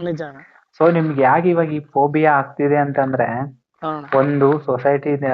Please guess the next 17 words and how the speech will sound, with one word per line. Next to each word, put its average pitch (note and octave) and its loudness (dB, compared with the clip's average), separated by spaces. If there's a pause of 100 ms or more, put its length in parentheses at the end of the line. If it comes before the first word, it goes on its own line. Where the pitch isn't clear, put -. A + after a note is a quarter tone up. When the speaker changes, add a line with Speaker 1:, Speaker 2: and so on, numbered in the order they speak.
Speaker 2:
ಒಂದು C3 -2
ಆಗಿರುತ್ತೆ, B2+ 0
ಒಂದು C3+ -2
ನಿಮ್ C#3 -4
ಅಮ್ಮಂದಾಗಿರುತ್ತೆ, B2+ -2
ಮತ್ತೆ C3+ 0
ಈಗ E3 0
ನಿಮ್ D3+ -2
ಹೆಂಡ್ತಿದು, D3+ 0
ಮತ್ತೆ D#3 -2
ಇನ್ನೊಂದು E3+ -2
ಮಗುದು, C3 0 (520)
ಇಷ್ಟೆಲ್ಲ E3 0
ಇಷ್ಟು F3+ 2
ಏಜ್ಗೆ E3 4
ನಿಮ್ಮ C#3+ -2
ಮೈಂಡ್ C3 0